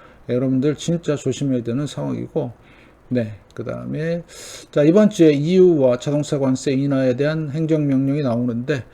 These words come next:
아마 이제 팔월 칠 일 날 전해서 종료가 될 것 같아요. 예, 그러면 앞으로 상황이 진짜 급전직하 변할 수가 있습니다. 여러분들 잘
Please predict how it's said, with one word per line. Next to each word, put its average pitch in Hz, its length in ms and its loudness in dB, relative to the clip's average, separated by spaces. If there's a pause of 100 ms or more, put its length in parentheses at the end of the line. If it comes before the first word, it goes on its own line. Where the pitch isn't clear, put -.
(420)
아마 165 360 0
이제 135 280 -2
팔월 185 400 2
칠 - 220 -8
일 196 240 2
날 165 340 4
전해서 143 380 -2
종료가 143 420 0
될 113 180 -6
것 143 120 -6
같아요. 135 600 -4 (580)
예, 120 340 2
그러면 165 640 -2 (160)
앞으로 147 320 0
상황이 143 720 -4
진짜 165 420 -2
급전직하 156 760 0
변할 131 260 0
수가 143 200 -6
있습니다. - 400 -10 (480)
여러분들 127 840 -2 (120)
잘 - 260 -6